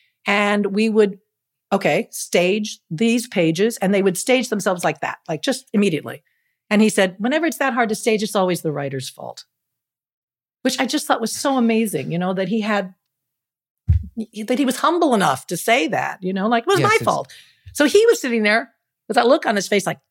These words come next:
Speaker 1: "How can I fix this? How can I fix this? What is wrong?" Which only helped me remember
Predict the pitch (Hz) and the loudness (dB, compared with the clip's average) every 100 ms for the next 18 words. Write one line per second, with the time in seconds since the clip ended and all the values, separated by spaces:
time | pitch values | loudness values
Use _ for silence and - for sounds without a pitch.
0 | - - 415 311 - 277 - 143 - 277 | -10 -8 -4 -6 -6 -8 -8 -8 -4 -2
1 | 277 247 233 - - 185 302 233 190 214 | -2 0 -2 -2 -10 -2 -2 0 0 0
2 | 202 139 - _ _ _ _ - 190 - | 0 -2 -10 _ _ _ _ -2 0 4
3 | 247 254 233 233 226 220 202 190 185 254 | 4 6 4 4 2 0 0 2 2 2
4 | 220 165 185 185 | 2 2 2 -2